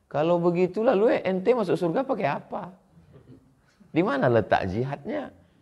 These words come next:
Di mana letak amar ma'ruf nahi mungkarnya? Di mana letak watawasau bil haq, watawasau bis sabrnya? Di mana letak sabarnya? Jadi, seandainya kita disuruh memilih di antara tajalli itu, mau pilih tajalli yang mana?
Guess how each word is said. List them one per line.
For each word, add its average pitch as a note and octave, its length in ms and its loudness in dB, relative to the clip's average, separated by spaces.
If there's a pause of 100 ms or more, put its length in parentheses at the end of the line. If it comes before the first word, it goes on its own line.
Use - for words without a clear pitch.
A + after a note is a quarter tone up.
(180)
Di D#3+ 80 2
mana A#3+ 240 0
letak - 240 2
amar G#2+ 240 2
ma'ruf G#2 320 2
nahi A#2 240 -4
mungkarnya? C#3 640 -4 (240)
Di A2+ 80 -2
mana A3+ 240 0
letak A#2 320 2
watawasau G#2 640 2
bil G2+ 160 -2
haq, F2+ 240 -4
watawasau G2 560 -2
bis G2 160 -8
sabrnya? - 560 -10 (320)
Di - 80 -6
mana F#3 240 -2
letak G2 400 0
sabarnya? G#2 640 0 (1600)
Jadi, D#3 320 6 (320)
seandainya D#3+ 640 6
kita D3+ 240 6
disuruh D3 400 4 (200)
memilih B2+ 440 4
di A2 80 6
antara B2 400 6
tajalli A2 800 4
itu, E2+ 160 -12 (400)
mau C#3+ 240 4
pilih D#3 240 4
tajalli D3 560 6
yang B2+ 160 0
mana? G2+ 320 -4